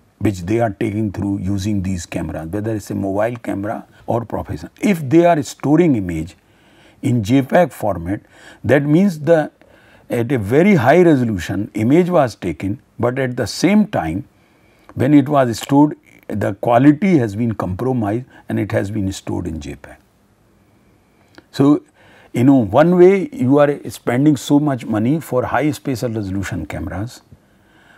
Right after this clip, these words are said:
but at the same time you are, in order to, uh, store more, uh, photographs or more images within a given memory, you, you, you are storing in default with J peg,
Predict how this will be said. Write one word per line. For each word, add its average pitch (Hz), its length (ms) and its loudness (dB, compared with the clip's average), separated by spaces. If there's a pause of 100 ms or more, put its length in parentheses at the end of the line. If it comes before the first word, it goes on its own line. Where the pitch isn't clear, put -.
but 139 240 4
at 151 100 -6
the 131 80 -2
same 180 340 2
time 143 420 -2
you 117 240 -2
are, 120 240 -2 (480)
in 104 160 0
order 127 300 6 (120)
to, 147 320 4
uh, 107 580 -4
store 147 460 4
more, 139 500 6 (220)
uh, 101 160 -4
photographs 110 680 -2
or 98 140 -6
more 123 280 2
images 131 540 2 (340)
within 135 340 4
a 131 400 -6
given 113 400 0
memory, 120 520 2 (400)
you, 135 400 2
you, 135 300 4 (160)
you 127 180 2
are 127 160 0
storing 135 640 0
in 107 200 -4
default 117 440 -4 (320)
with 95 240 -6
J 98 140 -2
peg, 76 360 -12